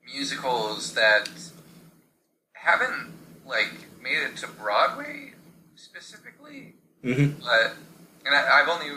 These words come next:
Speaker 1: listened to one of them, which is the one I'm gonna bring up, but they, he's got a, just a really fascinating, just looking at the short summaries of some of these things, it,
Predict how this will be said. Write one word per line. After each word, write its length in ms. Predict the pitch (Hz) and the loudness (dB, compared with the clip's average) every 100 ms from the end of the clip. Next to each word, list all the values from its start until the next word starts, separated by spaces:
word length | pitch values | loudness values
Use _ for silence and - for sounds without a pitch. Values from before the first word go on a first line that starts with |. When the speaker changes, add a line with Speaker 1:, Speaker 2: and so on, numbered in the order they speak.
| 135 | -14
Speaker 1:
listened 280 | - - - | -16 -18 -20
to 40 | - | -10
one 200 | 135 131 | -2 -2
of 100 | 101 | -2
them, 140 | 95 | -8
which 180 | 95 95 | -12 -14
is 60 | 98 | -16
the 80 | |
one 100 | 101 98 | -10 -8
I'm 120 | 98 | -8
gonna 100 | 98 | -6
bring 220 | 101 98 | -2 0
up, 180 | 104 101 | 2 2
but 140 | 107 - | -2 0
they, 200 | 120 117 - - - - _ _ | 2 0 -4 -18 -20 -20 _ _
he's 140 | - 330 | -6 4
got 160 | 277 | 8
a, 220 | 202 147 - | 8 4 -4
just 160 | 156 156 | -4 -2
a 120 | 135 - | 0 0
really 240 | - 143 | 0 -2
fascinating, 920 | - - 135 151 - 143 131 120 113 104 98 - - - _ _ _ _ _ _ _ _ - | -6 2 4 4 0 -6 -4 -6 -8 -12 -16 -20 -20 -20 _ _ _ _ _ _ _ _ -12
just 220 | 170 208 | -10 -8
looking 220 | 190 175 | -2 0
at 100 | 151 | 0
the 60 | 135 | -2
short 540 | - 147 139 123 - - - - - - | -4 0 0 0 -4 -16 -18 -20 -20 -14
summaries 560 | - 120 131 120 107 | -2 2 4 2 2
of 80 | 101 | -4
some 240 | - 110 | -2 -2
of 60 | 104 | -2
these 200 | 98 - | -2 -2
things, 320 | 107 104 98 | -4 -4 -4
it, 100 | 117 | -4